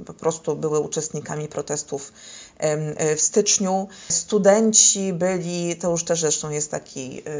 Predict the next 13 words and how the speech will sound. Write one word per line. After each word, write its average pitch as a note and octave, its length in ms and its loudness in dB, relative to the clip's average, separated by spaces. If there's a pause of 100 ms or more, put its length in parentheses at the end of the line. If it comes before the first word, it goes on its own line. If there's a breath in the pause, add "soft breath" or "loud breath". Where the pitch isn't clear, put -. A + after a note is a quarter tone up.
(180)
y, D3+ 60 -12
nowy, D#3 400 -2
ponury D#3+ 400 -4
standard, E3 500 -4
że D#3+ 140 -6
studenci D#3+ 520 -6
są D3+ 220 -10
każdorazowo D3 680 -6
uprzedzani, C#3+ 760 -4
że C3 280 -6 (520 loud breath)
udział D#3 560 2
w, D3 80 -6
y, C#3+ 1040 -2